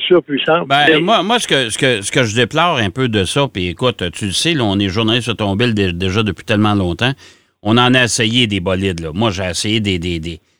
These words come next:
Speaker 2: sais, des Ferrari, des Lamborghini, des McLaren et compagnie. Ce que j'ai toujours dit de ces véhicules-là, c'est magnifique,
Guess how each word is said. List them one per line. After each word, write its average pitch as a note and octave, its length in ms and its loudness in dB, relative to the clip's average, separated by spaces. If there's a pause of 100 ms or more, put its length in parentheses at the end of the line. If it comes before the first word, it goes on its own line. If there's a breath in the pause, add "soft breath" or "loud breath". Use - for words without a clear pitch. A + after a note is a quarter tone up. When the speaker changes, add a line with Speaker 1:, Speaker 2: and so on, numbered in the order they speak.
(120)
Speaker 2:
sais, B2 80 2
des G#2+ 140 2
Ferrari, C3+ 640 0
des A2+ 120 -2
Lamborghini, C3 800 2
des A2+ 160 0
McLaren C3 600 0
et A#2 60 -2
compagnie. A2 600 -2
Ce - 160 -10
que E3 140 0
j'ai G#3 160 0
toujours G#3 340 0
dit A#2+ 240 -4
de F3+ 60 -10
ces A2+ 180 -2
véhicules-là, G#2+ 600 0 (480 soft breath)
c'est C#3+ 560 2
magnifique, D3 880 0